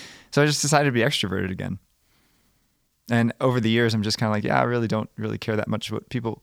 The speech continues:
think about me if I screw up or make some foolish statement in public or whatever." You know, obviously within reason, you know, I don't wanna scandalize anybody, but,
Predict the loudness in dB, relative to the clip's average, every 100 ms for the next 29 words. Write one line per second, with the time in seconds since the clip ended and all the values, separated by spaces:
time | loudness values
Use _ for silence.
0 | _ -6 -4 0 0 2 2 0 2 0
1 | -2 -8 _ -8 -2 2 2 2 -2 -2
2 | -2 -2 -2 -6 -6 -2 -2 -4 -4 -2
3 | -2 -2 -6 -4 -2 -2 -2 -2 -2 0
4 | 0 -2 -4 _ _ _ _ _ _ _
5 | -4 2 2 2 0 -4 -4 -4 -4 -8
6 | -6 -4 -2 -4 -10 _ _ -4 0 2
7 | 2 0 -2 -2 -2 -2 -4